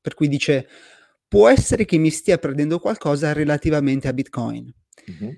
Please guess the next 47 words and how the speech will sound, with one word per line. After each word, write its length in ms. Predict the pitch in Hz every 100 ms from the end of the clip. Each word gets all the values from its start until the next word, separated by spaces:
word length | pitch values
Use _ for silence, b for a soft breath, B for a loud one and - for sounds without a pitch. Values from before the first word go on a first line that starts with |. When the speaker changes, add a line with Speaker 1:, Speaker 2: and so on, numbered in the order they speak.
| _
Speaker 1:
So 520 | - - 240 277 320 -
I 120 | 165
would 220 | 208 254
love 240 | 151 131
to 120 | - 143
be 120 | 135
corrected", 560 | - 131 120 - 127 - -
quindi 360 | - 139 123 127 _ _ _ _ _
mi 140 | 165 170
piacerebbe 520 | 185 185 180 190 165
essere 440 | 165 175 190 175 165
corretto. 800 | 143 131 151 117 - 123 110 _ _ _
Speaker 2:
E 80 | 110
tu 140 | 175
Speaker 1:
Mm? 20 | 202
Speaker 2:
sei 100 | 139
andato 200 | 117 117
là 160 | 113 -
sotto 280 | 143 139
a 40 | 127
scriverli, 540 | - 165 180 101 92
vero? 320 | 113 107 95 151 - -
Speaker 1:
Sì. 480 | 233 196 202 190 170 - 151
Speaker 2:
<laughs> 800 | - - - 233 165 135 151 - _ _ _ _
Speaker 1:
Eh, 420 | - 147 143 135 -
e 140 | 175
poi 200 | 180 240
scrive: 420 | 247 - 165 147
"Questi 300 | 151 269 269
sono 220 | 226 175 151
i 80 |
miei 180 | 156 185
problemi 420 | 269 285 147 143 156
che 120 | 139
ho 140 | 135
con 180 | - 139
riferimento 520 | 135 - 131 131 127
a 20 |
Bitcoin". 400 | 123 123 - 123
Quindi 420 | 113 151 139 - 143
intanto 560 | 135 165 165 180 170
un 140 | 147 120
plauso 680 | - 143 135 143 143 139 135
a 260 | - 131 -
Ray 240 | 131 127
Dalio, 400 | 127 139 135 123
perché 400 | 110 - 120 -